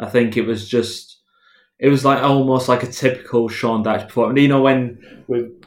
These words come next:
gone on, like, a four or five game, four, four or five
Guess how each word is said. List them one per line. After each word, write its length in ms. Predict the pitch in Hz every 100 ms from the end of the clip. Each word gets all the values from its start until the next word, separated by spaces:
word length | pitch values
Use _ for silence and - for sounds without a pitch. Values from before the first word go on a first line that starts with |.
| -
gone 160 | 127 117
on, 160 | 110
like, 260 | 110 107 107
a 140 | 104 - _
four 220 | - 120
or 60 | 113
five 340 | 117 110 107
game, 540 | - 110 107 104 101 - _ _ _ _ _ _ -
four, 360 | - 127 120
four 240 | - 131 123
or 60 |
five 440 | 123 117 110 104